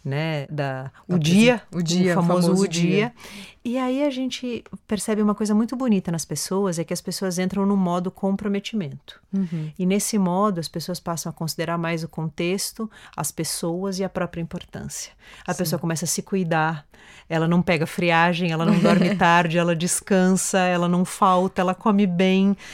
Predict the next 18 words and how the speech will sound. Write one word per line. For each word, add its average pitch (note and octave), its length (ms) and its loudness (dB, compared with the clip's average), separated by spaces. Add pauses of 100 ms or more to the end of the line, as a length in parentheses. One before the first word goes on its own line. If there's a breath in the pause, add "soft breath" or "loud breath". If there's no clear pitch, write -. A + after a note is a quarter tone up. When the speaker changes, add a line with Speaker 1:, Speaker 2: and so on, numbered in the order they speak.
(200 loud breath)
Speaker 1:
ela G3 180 -2
faz - 380 -4
tudo B3 340 -4
porque - 260 -6
ela F#3+ 160 0
entendeu G#3 760 -2
que - 160 -6
ela F3+ 120 -2
tem F#3+ 280 -4
um G3+ 100 0
papel F3 480 -4
importante F#3 720 -4
numa F#3 220 0
entrega F3 560 -2
junto F3+ 340 -2
com F3 120 -4
outras E3+ 260 -6
pessoas. D#3+ 480 -6